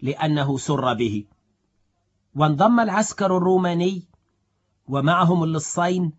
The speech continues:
إلى صفوف المستهزئين، فقدم له العسكر خلا للشرب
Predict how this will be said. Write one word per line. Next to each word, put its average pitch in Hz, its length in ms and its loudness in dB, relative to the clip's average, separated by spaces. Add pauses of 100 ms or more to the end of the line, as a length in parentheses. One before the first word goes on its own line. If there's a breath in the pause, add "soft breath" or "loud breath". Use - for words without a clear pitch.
(500)
إلى 156 200 0
صفوف 180 440 -2
المستهزئين، 151 960 -2 (1040)
فقدم 202 600 0
له 190 320 2
العسكر 175 640 -2 (500)
خلا 180 480 -2
للشرب 160 640 -2